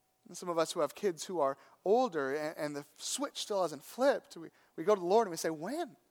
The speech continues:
"Train up a child in the way he will go, and when he is old, he will not depart from it." I'm, I'm seeing my child departing from it, and, and we start to feel like, "Well, maybe I haven't trained them up right. Maybe I haven't told them the right thing," and we know that it's not because we didn't give enough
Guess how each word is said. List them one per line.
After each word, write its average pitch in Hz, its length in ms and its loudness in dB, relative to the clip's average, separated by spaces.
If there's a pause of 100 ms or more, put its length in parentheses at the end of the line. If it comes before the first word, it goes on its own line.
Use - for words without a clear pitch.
(880)
"Train 240 280 -6
up - 100 -8
a - 20 -16
child 247 340 4
in 180 40 -8
the 165 80 -4
way 196 100 0
he 196 80 -2
will 170 120 -6
go, 220 280 10
and 190 80 2
when 190 140 4
he 220 60 -2
is 180 180 0
old, 220 320 4
he 226 80 -4
will 208 120 0
not 202 180 4 (180)
depart 285 580 8
from 240 240 4
it." 208 120 8
I'm, 220 180 8
I'm 220 140 0
seeing 302 360 2
my 226 140 8
child 254 320 8
departing 320 840 10 (220)
from 311 400 10
it, 233 220 8
and, 220 160 2 (200)
and 247 140 10
we 262 80 6
start 320 240 12
to - 80 -2
feel 302 120 10
like, 262 100 12
"Well, 262 80 10
maybe 277 260 10
I 262 140 12
haven't 262 260 6
trained 277 300 6
them 269 100 8
up 339 220 10
right. 196 280 6 (560)
Maybe 311 280 12
I 285 100 12
haven't 302 380 10
told 311 320 10
them 269 100 2
the 247 80 2
right 247 200 6
thing," 339 260 8
and 262 80 4
we 269 100 4
know 320 280 12
that 302 100 4
it's 277 180 0
not 294 180 10
because 269 300 8
we 254 80 0
didn't 254 180 0
give 262 160 4
enough 240 240 8